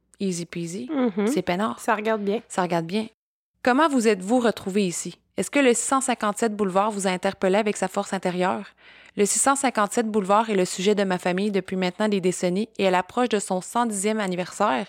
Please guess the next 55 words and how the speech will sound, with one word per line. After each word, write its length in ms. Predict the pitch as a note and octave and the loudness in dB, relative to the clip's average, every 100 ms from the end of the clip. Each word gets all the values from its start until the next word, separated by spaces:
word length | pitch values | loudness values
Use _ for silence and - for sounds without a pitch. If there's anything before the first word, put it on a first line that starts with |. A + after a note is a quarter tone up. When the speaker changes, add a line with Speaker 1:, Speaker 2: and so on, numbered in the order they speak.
| _ | _
Speaker 1:
j'ai 140 | - | 0
été 200 | G3 G#3+ | 2 2
chargée 380 | G3 A3+ A3 A#3+ | 2 2 2 0
de 100 | A#3 | 0
surveiller 560 | G#3 G3+ F#3 F#3 G3 - | 0 0 2 2 0 -2
et 80 | A3 | 0
d'attendre 480 | G3 F#3 G3 G#3 G3+ | 0 0 -2 -2 -4
sa 160 | F#3+ F3+ | -4 -2
deuxième 400 | F#3 F#3 G#3 G3 | -2 0 -2 0
venue. 320 | F3 E3+ E3 _ _ _ _ | -2 -4 -8 _ _ _ _
Mon 140 | A3+ A#3+ | 2 4
grand-père 460 | A#3+ C4 D4 D#4 | 6 6 6 2
surveillait 360 | - B3 G#3 G#3+ | 2 2 4 6
la 100 | G#3+ | 4
maison 340 | G3+ F#3+ F#3+ A3+ | 2 0 2 2
dans 100 | G3+ | 2
les 200 | F#3 F#3 | 2 2
années 180 | F#3 | 2
mille 160 | F#3+ F#3 | 0 0
neuf 140 | F3+ | 0
cent 180 | - F3+ | 0 0
vingt 160 | F3+ A#3+ - | 0 -2 -2
et 100 | G#3 | 0
mon 140 | G3+ F#3 | 2 4
père 240 | G#3+ A3 | 2 0
la 80 | G3 | -2
surveillait 440 | - F#3 F3+ F#3+ | -2 0 0 2
dans 120 | G3+ | 0
les 180 | F#3 F3 | 0 -2
années 160 | F3 F3+ | -2 -4
soixante. 540 | - F3+ - E3+ - - | -4 -4 -2 -6 -8 -18
C'est 200 | - G#3 | -4 0
maintenant 340 | F#3 F3 F#3+ G3 - | 0 0 -4 -2 -2
à 60 | |
mon 180 | G#3 F3+ | -2 -2
tour. 400 | - F3 - _ _ | -4 -8 -8 _ _
Speaker 2:
Ah ! 60 | F4 A4+ A4+ - - | 2 2 2 -4 -2
Speaker 1:
Connaissez-vous 540 | A3 A3+ A3+ B3 B3+ | 2 2 2 2 4
l'histoire 340 | D#4+ C4+ C4+ B3 | 2 2 2 2
de 80 | |
la 140 | A#3 A3+ | 2 2
maison ? 380 | A3 G#3+ A3+ C4 - - - | 2 2 0 -2 -12 -20 -10
Savez-vous 440 | - A#3 A#3+ A3+ F#4 | 2 6 6 4 2
ce 100 | - | 2
qu'il 140 | G#3+ | 2
y 60 | G#3 | 2
a 40 | |
entre 180 | G#3 G3+ | 2 0
les 140 | G3 | 2
murs 280 | G3 C#4 C4 | 2 2 2
du 100 | G3 | 0
six 100 | - | -2
cent 140 | G3 | -2
cinquante-sept 500 | F#3 F#3 F3+ F3 F#3+ | -2 -2 -2 -2 -4
boulevard ? 500 | E3+ F3+ F3 F3 - | -2 -2 0 -2 -6